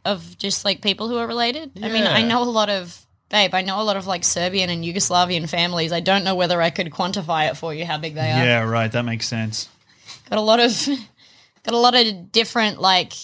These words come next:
Speaker 1: very, um, like, uh, family tree-esque families that I know.
Speaker 2: Yeah, right. See, yeah.
Speaker 1: A lot of widespread eth-, ethnicities <laughs> that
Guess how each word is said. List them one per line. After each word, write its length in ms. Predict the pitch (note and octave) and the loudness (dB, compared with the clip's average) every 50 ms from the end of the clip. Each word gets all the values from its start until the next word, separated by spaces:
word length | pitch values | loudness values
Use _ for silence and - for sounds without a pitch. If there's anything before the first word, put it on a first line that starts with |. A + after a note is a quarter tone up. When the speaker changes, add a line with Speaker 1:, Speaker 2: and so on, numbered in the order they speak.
| - _ _ | -18 _ _
Speaker 1:
very, 640 | - G3 G3+ G3+ G#3 G#3 G3 F#3+ F#3 F3+ E3+ - - | -4 -2 0 0 2 4 4 4 4 2 0 -2 -2
um, 500 | - E3 E3+ E3+ E3 D3+ D#3 D3+ C#3 - - | -2 -2 0 0 -2 -4 -8 -12 -14 -14 -14
like, 280 | - - D#3 D#3 D3 - _ - - | -12 -10 -10 -10 -10 -12 _ -14 -10
uh, 260 | - A2+ A#2+ G#2+ F2+ - | -8 -8 -6 -6 -8 -8
family 640 | - - - G3 G3 G3+ G3+ G3 G3 F#3+ G3 - - _ _ _ | -8 -2 0 0 0 0 0 -2 -2 -2 -2 -4 -8 _ _ _
tree-esque 680 | - - - G3 F#3+ F#3 F#3 F3+ F3 F3 F3 F3 F3+ - _ _ _ _ _ _ _ _ _ _ _ _ _ _ _ _ _ _ _ _ _ - F3 F#3 F3+ F3 - - - - | -10 -4 -2 0 2 2 2 2 2 0 -2 -4 -8 -14 _ _ _ _ _ _ _ _ _ _ _ _ _ _ _ _ _ _ _ _ _ 2 4 4 4 4 2 0 -2 -4
families 640 | - - F3+ E3+ E3+ E3+ F3 E3 C#3+ D#3 F#3 C#3+ D3+ | -4 -4 -2 -2 -2 -2 -4 -4 -4 -2 -2 -2 -2
that 120 | G3 - | -2 -2
I 120 | D3 C#3+ C#3+ | -2 -4 -6
know. 260 | C#3+ C3+ B2 A2 A2+ | -6 -8 -8 -8 -4
Speaker 2:
Yeah, 280 | D3 C#3+ C#3 B2+ A2 G2+ | 0 2 2 2 2 -2
right. 340 | F#2 G2+ G2 E2 D2 E2 - _ _ _ _ _ _ | -4 -8 -10 -10 -10 -12 -14 _ _ _ _ _ _
See, 380 | - - C#3+ C#3+ C3+ B2+ A#2+ G#2+ | -6 -2 0 0 0 0 -2 -4
yeah. 340 | - B2+ B2 A#2 A2+ G#2+ G#2 - _ - | -4 -4 -2 -2 -2 -4 -6 -10 _ -8
Speaker 1:
A 40 | |
lot 100 | - F#3+ | -6 -4
of 100 | G#3 F#3+ | -4 0
widespread 520 | F#3 F#3+ F#3 F3+ F#3 F3+ - - F3+ E3+ D#3+ | 2 4 4 4 2 0 -2 -2 -2 -2 -2
eth-, 220 | E3 D#3+ D#3 - - | -4 -6 -8 -8 -8
ethnicities 880 | F3 F3 E3+ - F3 F3+ E3+ - - G#3 F3+ G#3 B3 G3 E3+ - - | -6 -6 -6 -6 -6 -4 -2 0 2 2 2 2 2 2 2 0 0
<laughs> 80 | - F#3 | 0 -2
that 220 | F#3 - F3+ E3 | -2 -4 -4 -6